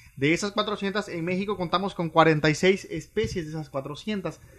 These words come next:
Son muy importantes debido a que ellas se encargan de, del proceso de polinización. Son, eh, polinizan una gran diversidad de cultivos, muchos cultivos dependen de, de su polinización, desde el café, cacao, rambután también polinizan.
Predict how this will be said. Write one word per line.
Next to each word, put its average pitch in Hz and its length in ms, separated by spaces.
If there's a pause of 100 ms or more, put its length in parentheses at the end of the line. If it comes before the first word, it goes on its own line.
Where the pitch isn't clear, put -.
(540)
Son 277 200
muy 311 100
importantes 220 680
debido 185 320
a 190 60
que 190 140
ellas 208 180
se - 80
encargan 190 380
de, 165 240
del 151 260
proceso 165 400
de 170 140
polinización. 160 840
Son, 190 300
eh, 160 220 (680)
polinizan 196 460
una 202 100
gran 190 180
diversidad 160 460
de 160 140
cultivos, 180 500
muchos 170 220
cultivos 185 340
dependen 143 400
de, 127 240
de 127 140
su 127 100
polinización, 135 480
desde 139 160
el 127 80
café, 147 420
cacao, 143 540 (360)
rambután 135 580
también 151 280
polinizan. 156 680